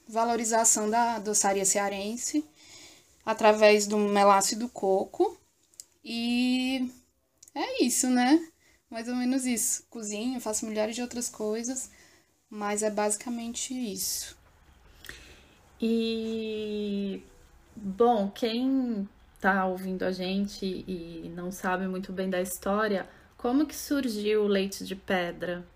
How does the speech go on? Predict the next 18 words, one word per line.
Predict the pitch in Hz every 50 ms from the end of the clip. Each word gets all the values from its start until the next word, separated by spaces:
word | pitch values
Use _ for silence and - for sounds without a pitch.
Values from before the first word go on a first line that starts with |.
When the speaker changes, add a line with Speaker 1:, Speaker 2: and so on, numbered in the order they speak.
| _ - _ -
Speaker 2:
Como | - 220 226 240 262 269
que | - 269 233
você | 226 233 233 226 - 240 226 226
fo-, | 226 - - - 226 202 - -
caiu | - - 233 226 226 226 214 220 226 240 247 247
lá | 247 226 202 202 202 208
na | 208 202
escola | 202 202 - - - - 214 202 190 190 190 196
de | 190 196
gastronomia | 196 196 190 196 - 196 196 196 196 196 190 190 185
social? | 196 - 190 190 - - - - 175 175 175 170 180 196 208 208 214 214 208 208 214 208 - - - - - - _ - -
Conta | - 208 226 - 233 233
todo | 233 - 247 233 247
esse, | 269 262 269 - - 277 262 247 240 233 226 214 202
esse | 190 196 - 226
buchicho | 202 220 233 233 - - - 220 208 202 202 - - 196
aí. | 190 180 170 175 175 - - _ _ _ _ - - - -
Speaker 1:
É. | 226 220 220 214 -